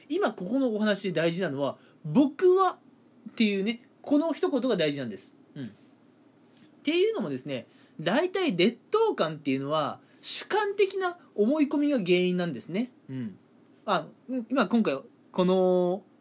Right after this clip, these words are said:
ラジオの中で一番大事なところ言いました。ら-、劣等感っていうのは、主観的な、えー、思い込みが原因です。うん。例えば、今の、えー、僕の話でいきますと、自分は、えー、世のね、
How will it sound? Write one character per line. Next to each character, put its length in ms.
ラ 160
ジ 100
オ 60
の 80
中 220
で 100
一 240
番 140
大 140
事 60
な 80
と 80
こ 80
ろ 40
言 40
い 40
ま 80
し 60
た。 160
ら-、 240
劣 220
等 180
感 160
っ 20
て 120
い 40
う 20
の 80
は、 160
主 180
観 260
的 180
な、 220
え 200
ー、 40
思 180
い 80
込 120
み 100
が 100
原 120
因 200
で 100
す。 260
う 40
ん。 140
例 80
え 40
ば、 120
今 180
の、 240
え 180
ー、 40
僕 240
の 100
話 260
で 100
い 60
き 80
ま 100
す 80
と、 240
自 160
分 240
は、 260
え 520
ー、 60
世 100
の 120
ね、 220